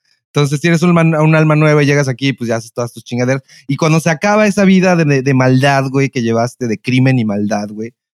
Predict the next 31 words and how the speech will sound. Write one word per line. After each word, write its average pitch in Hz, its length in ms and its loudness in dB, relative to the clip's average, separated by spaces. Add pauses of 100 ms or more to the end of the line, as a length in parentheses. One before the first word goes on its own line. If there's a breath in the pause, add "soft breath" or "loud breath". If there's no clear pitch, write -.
(240)
eh, 117 460 0 (300)
pues 151 140 2
llegas 185 260 2
otra 170 240 2
vez 170 380 0
al 120 420 0
tipo 123 340 -6
cielo, 127 540 -4
que 113 80 -12
no 101 80 -6
es 110 100 -10
un 117 80 -6
cielo, 113 240 -6
nunca 127 280 0
dice 123 200 -2
que 110 60 -8
es 117 80 -10
un 113 80 -10
cielo 113 220 -8
el 110 40 -6
güey, 110 140 -4
no 113 160 -6
lo 113 80 -8
manejan 110 320 -8
como 101 160 -14
cielo, 113 220 -16
pero 113 160 -10 (240 loud breath)
se - 120 -4
acaba 160 360 0
la 156 100 2
simulación 139 680 0